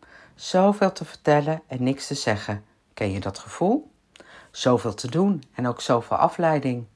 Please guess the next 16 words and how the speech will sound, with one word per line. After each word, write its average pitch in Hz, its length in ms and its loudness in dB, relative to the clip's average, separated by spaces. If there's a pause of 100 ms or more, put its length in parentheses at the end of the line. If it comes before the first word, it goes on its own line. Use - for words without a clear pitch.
(600)
Vandaag 117 380 4
is 123 100 -8
zo'n 120 200 -6
dag. - 420 -6 (480)
Het 117 180 -6
heerlijke 196 760 4
zomerweer 160 580 2
lokt 147 380 -2 (260)
en 139 120 -2
er 135 100 0
is 139 140 -2
ook 139 120 -8
zoveel 180 540 6
werk 127 280 2
te - 100 -6
doen. 113 380 -4